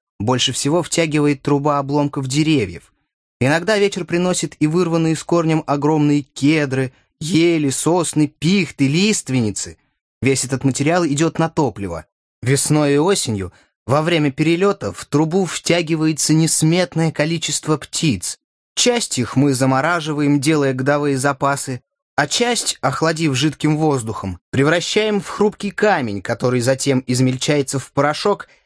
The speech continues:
и хранится в кладовых, а может быть, и экспортируется.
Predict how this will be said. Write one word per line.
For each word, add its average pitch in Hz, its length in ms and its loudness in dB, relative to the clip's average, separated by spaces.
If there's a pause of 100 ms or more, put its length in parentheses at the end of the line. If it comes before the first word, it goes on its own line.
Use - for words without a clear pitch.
(180)
и 185 80 2
хранится 208 500 0
в - 80 -8
кладовых, 202 800 0 (220)
а 135 120 2
может 190 320 0
быть, 165 280 -4
и 147 220 4
экспортируется. 139 1040 -2